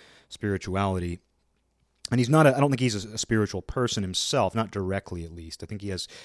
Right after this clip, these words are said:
he's just an interesting guy, but he's, he's drawn some controversy over the last five, ten years, 'cause he's definitely, he definitely has some strange political opinions that aren't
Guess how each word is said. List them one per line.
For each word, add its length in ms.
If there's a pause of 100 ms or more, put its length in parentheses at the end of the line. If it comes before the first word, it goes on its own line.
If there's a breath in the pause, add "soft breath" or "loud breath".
(200 loud breath)
he's 120
just 200
an 80
interesting 460
guy, 260
but 120
he's, 200 (300 loud breath)
he's 220
drawn 300
some 200
controversy 840
over 200
the 80
last 500 (200)
five, 280
ten 260
years, 460
'cause 140
he's 300 (760 soft breath)
definitely, 680
he 160
definitely 240
has 80
some 100
strange 600
political 540
opinions 680
that 100
aren't 260